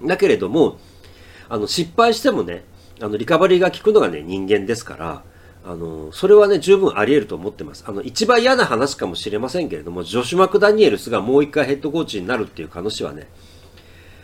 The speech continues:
まあ、あの、えっとね、デンバーブロンコスで失敗しただけなら、まだ可能性はあったと思うんですけれども、コルツとね、あの、契約で揉めて、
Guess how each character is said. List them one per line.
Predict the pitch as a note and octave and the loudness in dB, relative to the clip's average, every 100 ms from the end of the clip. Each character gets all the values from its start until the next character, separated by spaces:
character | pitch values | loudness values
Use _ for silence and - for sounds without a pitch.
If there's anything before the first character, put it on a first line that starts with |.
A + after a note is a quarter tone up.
| - - - - | -20 -20 -20 0
ま | G3+ F3+ - | 2 2 0
あ、 | - | -2
あ | C#3+ | -2
の、 | C#3 - - _ | -2 -6 -20 _
え | - | -10
っ | |
と | B2 | -6
ね、 | G#2+ F2+ | -4 2
デ | D#3 | 4
ン | G#3+ | 4
バ | A#3+ | 4
ー | A#3 | 2
ブ | B3+ | 2
ロ | C#4 | 0
ン | |
コ | A#3+ | 2
ス | G#3 | 0
で | A#2 | -2
失 | - - | -6 -6
敗 | - F#3 | -2 0
し | |
た | F#3 | 0
だ | E3+ F3+ | 0 2
け | A#3+ | 2
な | A#3 | 4
ら、 | F#3+ A3+ F3 - - - - | 4 4 2 -4 -16 -18 -2
ま | D#3+ | 2
だ | E3 | 2
可 | - A2+ | 2 -2
能 | B2 | -2
性 | C3 | 0
は | A#2 | 2
あ | C#3 | 2
っ | |
た | - | -2
と | G2+ | -4
思 | G2 C#3+ | -2 -2
う | |
ん | C3 | -2
で | F2+ | -6
す | - | -8
け | |
れ | E2+ | -8
ど | E2+ | -8
も、 | F2 | -4
コ | - C4 | 0 0
ル | |
ツ | A3+ - | 0 -6
と | E2+ | -6
ね、 | F#2+ F#2+ _ - - | -6 -10 _ -20 -14
あ | |
の、 | G#2 | -12
契 | - F#3+ | 0 2
約 | F#3 F3+ | 2 2
で | E3+ | 2
揉 | D3 | 2
め | E3+ | 0
て、 | E3+ G3 A#2 E2+ | 0 2 2 -2